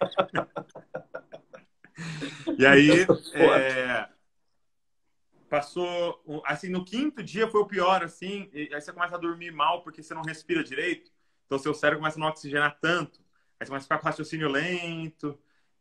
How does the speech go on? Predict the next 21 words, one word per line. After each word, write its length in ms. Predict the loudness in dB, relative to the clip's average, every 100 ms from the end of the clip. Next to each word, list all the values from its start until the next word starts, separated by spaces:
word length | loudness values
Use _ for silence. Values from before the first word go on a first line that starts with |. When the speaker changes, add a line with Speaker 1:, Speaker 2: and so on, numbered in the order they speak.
| _
Speaker 1:
e 180 | 0 2
muita 320 | 2 2 4
indisposição, 640 | 4 2 0 0 2 0 2
né? 200 | -4 -6 0
Aí 480 | 4 4 4 -4 _ _ _ _
começou 340 | -4 -2 2
a 60 | 2
melhorar, 400 | 2 -2 0 0
aí, 180 | 0 -4
aí 160 | -4 -6
no, 140 | -6
cap-, 200 | -6 -6 -10
no 100 | -8
quarto, 320 | -4 -4 -6
quinto 200 | -12 -10
dia 100 | -8
começou 220 | -6 -8
a 40 |
passar 260 | -6 -4 -4
a 60 | -4
febre, 460 | -4 -4 -6 -20